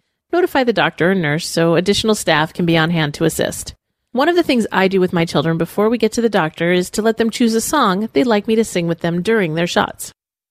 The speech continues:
It provides a distraction and gives them something to look forward to. My daughter always chooses Twinkle Twinkle Little Star. I'm always afraid she's going to relate that song to getting shots since she never picks something else. During this last procedure,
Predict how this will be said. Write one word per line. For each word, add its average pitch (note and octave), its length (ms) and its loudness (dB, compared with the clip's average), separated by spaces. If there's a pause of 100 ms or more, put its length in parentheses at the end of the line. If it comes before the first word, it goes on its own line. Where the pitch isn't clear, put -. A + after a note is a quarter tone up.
(140)
It C4+ 160 0
provides B3 340 2
a C4+ 60 0
distraction B3 600 0
and D#4 280 0
gives F4 140 2
them F4+ 100 2
something A#3 300 0
to A#3+ 100 -2
look A#3 100 0
forward C4 360 0
to. - 220 -2 (600)
My C#4 80 0
daughter F4+ 320 2
always G#3+ 380 2
chooses G3 400 2
Twinkle G3 280 0
Twinkle F#3 300 0
Little E3+ 180 0
Star. - 420 -6 (420)
I'm A#3 80 -2
always C4+ 180 2
afraid A#3 220 2
she's G#3 120 0
going G3 140 2
to F#3 80 4
relate F3+ 320 2
that - 180 -2
song F#3 300 2
to E3+ 80 -2
getting F3+ 220 0
shots - 420 0
since F3+ 340 -2
she G3 120 0
never F3 180 2
picks - 300 0
something F3 320 0
else. - 400 -2 (880)
During D4 240 2
this D4 160 0
last G#3+ 300 0
procedure, A#3 560 0